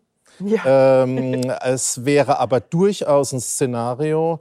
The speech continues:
Speaker 2: dass wir bis zwanzig dreißig, also acht Jahre,
Speaker 1: Mhm.
Speaker 2: m, schon die Möglichkeit haben, fünfzig Prozent der Büroarbeitsplätze zu Hause abzubilden,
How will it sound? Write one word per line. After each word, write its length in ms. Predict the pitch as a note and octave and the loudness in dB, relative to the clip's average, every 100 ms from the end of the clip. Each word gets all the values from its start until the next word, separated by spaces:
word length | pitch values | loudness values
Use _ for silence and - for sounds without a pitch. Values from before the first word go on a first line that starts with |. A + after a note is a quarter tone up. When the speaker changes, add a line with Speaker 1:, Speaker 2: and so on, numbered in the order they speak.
| _ _ _ | _ _ _
Speaker 2:
dass 320 | C3 B2 - | -2 -2 -4
wir 540 | C3 B2+ A#2+ A#2+ A#2+ - | -2 2 2 0 -4 -8
bis 220 | C#3 - - | -10 -8 -6
zwanzig 440 | B2 A#2+ - - | -4 -4 -8 -12
dreißig, 680 | - A2+ A#2 B2+ G3+ G3 B2+ | -12 -6 -4 -4 -8 -8 -8
also 240 | A2+ A2+ | -4 -4
acht 200 | A2+ - | -4 -6
Jahre, 480 | A2+ A2+ B2 F3+ G#3 _ - | -4 -2 -2 -4 -6 _ -16
Speaker 1:
Mhm. 440 | F3+ F3+ B2+ B2+ | -14 -12 -12 -10
Speaker 2:
m, 60 | A#2+ | -8
schon 200 | - B2 | -6 -4
die 80 | B2 | -4
Möglichkeit 640 | B2 - A#2+ - A#2 A2+ | -4 -6 -10 -6 -6 -4
haben, 240 | A2+ G#2+ | -6 -6
fünfzig 480 | - C3 - A#2 - | -8 -10 -10 -14 -12
Prozent 420 | - - C3 A#2 | -12 -8 -8 -6
der 60 | A2+ | -6
Büroarbeitsplätze 1080 | B2 A2 B2+ A#2 A2 A2+ - A#2 A2 - A2 | -6 -4 -2 -4 -4 -6 -6 -6 -6 -8 -10
zu 180 | - F#2+ | -8 -8
Hause 320 | G2+ F#2+ B2+ | -6 -6 -6
abzubilden, 640 | A2+ - A#2+ C3+ C#3+ A3 | -8 -10 -6 -6 -6 -10